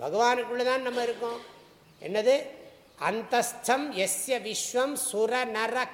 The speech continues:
கககோ போகி கந்தர்வ தைத்யை." அப்படின்னா என்ன அர்த்தம்? பகவானுக்குள்ள தான் நம்மளாம் இருக்கோம். அவருடைய லங்ஸ் அஃபெக்ட் ஆனா யாரு பாதிப்பா? காற்றை மாசுபடுத்தினால்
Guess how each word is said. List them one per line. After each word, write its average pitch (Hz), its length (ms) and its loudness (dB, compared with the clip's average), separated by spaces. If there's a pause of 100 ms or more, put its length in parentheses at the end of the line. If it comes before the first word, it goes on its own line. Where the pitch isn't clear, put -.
கககோ 220 960 6 (220)
போகி 226 440 4
கந்தர்வ 220 680 -2
தைத்யை." 196 960 -6 (300)
அப்படின்னா 247 160 -2
என்ன 240 180 0
அர்த்தம்? 202 300 -4 (440)
பகவானுக்குள்ள 254 560 6
தான் 277 220 4
நம்மளாம் 262 260 2
இருக்கோம். 240 280 -2 (640)
அவருடைய 247 600 4
லங்ஸ் 254 180 -2
அஃபெக்ட் 233 580 0
ஆனா 254 160 0
யாரு 247 320 4
பாதிப்பா? 240 440 -4 (680)
காற்றை 247 600 0
மாசுபடுத்தினால் 226 1120 2